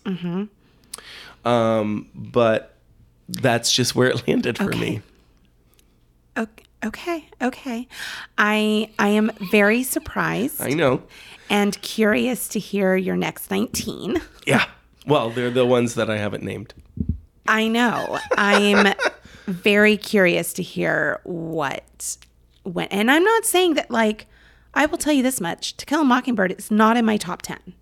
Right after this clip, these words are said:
Speaker 2: Okay, that's fair.
Speaker 1: So
Speaker 2: It's not nineteen. I mean, it's not
Speaker 1: it's
Speaker 2: twenty.
Speaker 1: not number twenty
Speaker 2: Yeah.
Speaker 1: either. Okay, so, um,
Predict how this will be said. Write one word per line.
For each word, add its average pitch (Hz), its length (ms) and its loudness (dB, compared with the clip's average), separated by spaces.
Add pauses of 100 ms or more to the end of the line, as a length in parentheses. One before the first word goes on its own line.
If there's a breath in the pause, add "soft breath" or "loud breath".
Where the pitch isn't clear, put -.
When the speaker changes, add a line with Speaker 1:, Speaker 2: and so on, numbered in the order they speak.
(540 loud breath)
Speaker 2:
Okay, 220 240 -2 (180)
that's 190 160 -2
fair. 180 200 -6 (160)
Speaker 1:
So 190 760 2 (600)
Speaker 2:
It's 170 260 2
not 135 200 2
nineteen. - 560 -4
I 127 40 0
mean, 135 120 6
it's 226 60 4
not 233 100 4
Speaker 1:
it's - 80 -4
Speaker 2:
twenty. 190 240 -2
Speaker 1:
not 202 340 2
number 175 280 -2
twenty 147 920 -10
Speaker 2:
Yeah. 180 300 -6 (180)
Speaker 1:
either. 135 340 -10 (120)
Okay, 190 340 -2
so, 202 640 0
um, 175 420 -8